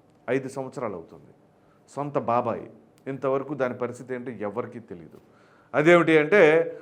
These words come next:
బాధితురాలైనటువంటి వైఎస్ సునీతారెడ్డి గారేమో అన్న దగ్గరికి వెళ్ళి గోడు పెట్టుకుంటే అప్పుడు పరిస్థితి ఏంటో మనం ప్రత్యేకంగా చెప్పునక్క-, చెప్పుకోనక్కర్లేదు.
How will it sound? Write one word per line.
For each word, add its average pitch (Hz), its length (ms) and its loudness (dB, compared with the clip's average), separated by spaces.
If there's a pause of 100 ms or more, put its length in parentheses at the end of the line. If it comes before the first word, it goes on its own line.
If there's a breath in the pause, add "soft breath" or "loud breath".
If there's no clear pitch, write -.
(160 loud breath)
బాధితురాలైనటువంటి 208 1120 6
వైఎస్ 185 420 0
సునీతారెడ్డి 180 600 2
గారేమో 165 380 0
అన్న 143 140 -6
దగ్గరికి 156 300 -8
వెళ్ళి 147 160 -6
గోడు 131 260 -4
పెట్టుకుంటే 139 600 -8 (240 loud breath)
అప్పుడు 127 220 -8
పరిస్థితి 139 400 -4
ఏంటో 147 160 -4
మనం 135 200 -8
ప్రత్యేకంగా 120 500 -10
చెప్పునక్క-, 110 560 -12
చెప్పుకోనక్కర్లేదు. 95 760 -12